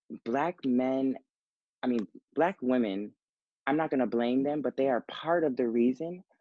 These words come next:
why it's so hard for Black men to accept their feelings when it comes to our community.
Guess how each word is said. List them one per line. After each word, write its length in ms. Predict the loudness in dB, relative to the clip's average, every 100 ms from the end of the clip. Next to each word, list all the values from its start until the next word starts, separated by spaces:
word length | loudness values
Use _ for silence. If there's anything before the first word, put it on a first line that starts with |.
| _ -2
why 160 | 0
it's 280 | -2 -6 -4
so 300 | 0 2 0
hard 520 | -4 -8 -4 -2 -2 -4
for 120 | -6
Black 480 | -4 -4 -2 -2 -4 -12
men 540 | -8 -6 -6 -8 -12 -16 _ _ _ _ -4
to 140 | 0
accept 500 | 0 -2 -6 -6 -4
their 140 | -4 -4
feelings 680 | -2 2 2 0 -4 -6
when 140 | -6 -6
it 100 | -8
comes 320 | -8 -8 -8
to 220 | -4 -4 -4
our 180 | -6 -6
community. 580 | -6 -6 -6 -8 -12